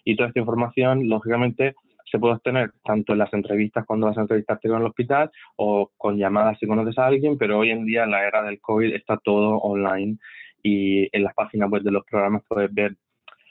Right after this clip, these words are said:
algunos incluso con vídeos y bastante desarrollados porque es como es más o menos hacerte una idea del día a día.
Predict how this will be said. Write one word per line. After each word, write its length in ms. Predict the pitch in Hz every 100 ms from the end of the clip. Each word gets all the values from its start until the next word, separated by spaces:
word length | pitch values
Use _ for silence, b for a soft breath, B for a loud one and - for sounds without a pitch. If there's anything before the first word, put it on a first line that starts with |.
| B
algunos 420 | 107 107 113 117
incluso 400 | 107 101 110 110
con 220 | - 98 98
vídeos 400 | 107 113 110 107
y 40 |
bastante 320 | 101 101 101
desarrollados 540 | 101 101 101 101 101 104
porque 240 | 101 -
es 60 | 104
como 280 | - 104 104
es 200 | 98 95 _
más 320 | - 101 98
o 60 | 101
menos 200 | 101 101
hacerte 240 | 101 98
una 120 | 98 98
idea 220 | 98 98
del 140 | 95
día 120 | 95 -
a 40 |
día. 140 | _